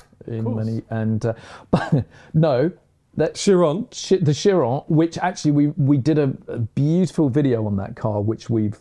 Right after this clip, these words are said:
Speaker 1: we, which has just gone out. We did it in, um, partnership with, uh, Supercar Driver.
Speaker 2: Yeah.
Speaker 1: Great supercar community that we, we've got a, we've struck a partnership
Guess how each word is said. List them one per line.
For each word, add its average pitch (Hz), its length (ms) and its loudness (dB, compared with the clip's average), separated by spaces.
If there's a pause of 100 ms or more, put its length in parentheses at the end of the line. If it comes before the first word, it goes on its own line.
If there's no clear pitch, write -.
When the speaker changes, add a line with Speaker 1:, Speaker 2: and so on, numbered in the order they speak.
Speaker 1:
we, 123 320 -2
which 117 300 -2
has 120 140 0
just - 240 -4
gone 117 160 0
out. 104 240 -4
We 117 80 -2
did 113 140 0
it 110 160 -4
in, 107 260 0
um, 101 340 -4 (580)
partnership 131 540 -2
with, 113 360 -2
uh, 107 240 -2 (240)
Supercar 110 500 0
Driver. 110 560 2
Speaker 2:
Yeah. 139 220 -6 (520)
Speaker 1:
Great 117 180 0
supercar 110 500 -4
community 104 460 -4
that 98 140 -8
we, 98 300 -6
we've 107 220 -4
got 104 140 -6
a, 95 140 -6 (240)
we've 110 220 -4
struck 104 200 -8
a - 40 -16
partnership 110 540 -6